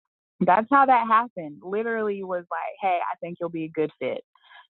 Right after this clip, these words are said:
So had I not met her, I think I met her at an Urban League event, I think, her, um, but that, that's really it. <laughs> I didn't knock on the door like, "Hey, y'all looking for <laughs> contributors? Let me in." Um, so yeah, you just never know.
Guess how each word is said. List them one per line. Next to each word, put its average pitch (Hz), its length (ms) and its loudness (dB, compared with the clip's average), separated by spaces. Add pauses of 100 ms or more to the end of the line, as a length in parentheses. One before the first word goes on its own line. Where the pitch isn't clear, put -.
(140)
So 185 240 6
had 190 180 4
I 214 140 2
not 254 260 -4
met 196 220 -8 (120)
her, 160 300 -8 (240)
I 190 60 -18
think 196 200 -8
I 185 60 -2
met 180 240 -10
her 180 60 -6
at 165 80 -4
an 156 60 -6 (120)
Urban 165 180 -8
League 160 220 -10
event, 147 340 -10
I - 280 -6 (100)
think, 151 320 -6
her, 156 300 0
um, 151 420 -2 (160)
but 170 260 4 (160)
that, 190 240 2
that's 226 200 -4
really 262 300 0
it. 302 320 2
<laughs> 403 400 2
I 302 120 6
didn't 247 260 0
knock 226 280 4
on 240 100 -6
the 226 80 -10
door 220 260 -4
like, 208 220 -6
"Hey, 294 340 -4
y'all 220 200 -4
looking 247 240 -12
for 233 140 -10
<laughs> - 60 -12
contributors? 254 840 -4 (460)
Let 269 240 0
me 254 340 -2
in." 202 200 -4 (720)
Um, 180 480 -2
so 196 80 0
yeah, 220 420 -6
you 196 220 -10
just 202 160 -6
never 202 240 -4
know. 214 400 -2